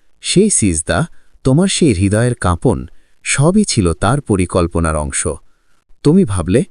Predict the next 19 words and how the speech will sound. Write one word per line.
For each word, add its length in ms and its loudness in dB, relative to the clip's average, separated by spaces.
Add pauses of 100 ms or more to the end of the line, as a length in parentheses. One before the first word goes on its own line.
(340)
বিপদ 520 2
এসেছে 420 0
ধ্বংস 440 0
করতে, 460 -2 (400)
কিন্তু 240 0
প্রকৃতপক্ষে 1040 0 (360)
তা 180 0
এসেছে 500 0 (380)
তোমাকে 420 2
জাগিয়ে 480 2
তুলতে। 500 -6 (680)
আল্লাহ 400 2
যেন 300 0
বলছেন, 560 0 (840)
তুমি 240 6
যে 160 2
আমার 220 4
প্রিয় 340 4
বান্দা, 540 0